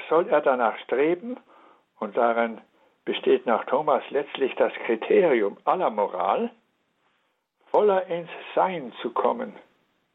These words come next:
und so zu einer vollkommeneren menschlichen Identität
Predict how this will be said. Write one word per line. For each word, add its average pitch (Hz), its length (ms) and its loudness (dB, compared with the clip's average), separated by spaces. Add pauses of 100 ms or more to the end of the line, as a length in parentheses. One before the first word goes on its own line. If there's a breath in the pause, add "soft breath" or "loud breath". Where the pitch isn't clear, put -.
(1500)
und 156 180 0 (180)
so 202 180 6
zu - 160 -2
einer 139 280 2
vollkommeneren 202 1500 -2 (540 soft breath)
menschlichen 170 680 -2
Identität - 680 2